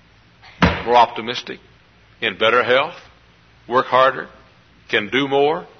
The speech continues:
like it more, preach louder, <laughs> and preach longer.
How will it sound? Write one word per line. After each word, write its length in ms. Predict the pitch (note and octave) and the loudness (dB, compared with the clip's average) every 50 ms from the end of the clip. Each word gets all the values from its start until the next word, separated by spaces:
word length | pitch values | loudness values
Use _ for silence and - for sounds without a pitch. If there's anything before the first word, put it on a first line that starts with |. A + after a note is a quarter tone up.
| _ _ _ _ _ _ | _ _ _ _ _ _
like 340 | A2 G#2+ B2 C3+ C#3+ - - | 0 2 4 4 4 4 0
it 120 | C#3+ - | -4 -6
more, 380 | C#3 C3+ C#3+ D3 D#3 E3+ F3+ F3 - - _ _ _ _ _ | -4 -4 -2 -2 -2 -4 -4 -10 -16 -20 _ _ _ _ _
preach 300 | - B2 C#3 C3+ - - | -4 -4 -2 -2 -4 0
louder, 460 | C#3 C3+ C#3 C#3 C#3 D3 E3 F3 F#3 - - - - | 2 4 6 6 4 2 0 -4 -6 -8 -16 -20 -20
<laughs> 180 | - - - | -20 -12 -10
and 120 | - A2+ - | -10 -8 -4
preach 260 | - C#3+ C#3+ C#3+ - | -2 -2 -2 -2 -2
longer. 400 | C#3 C#3+ C#3+ C#3+ C#3+ F3+ G#3 | 0 0 0 0 0 -2 -4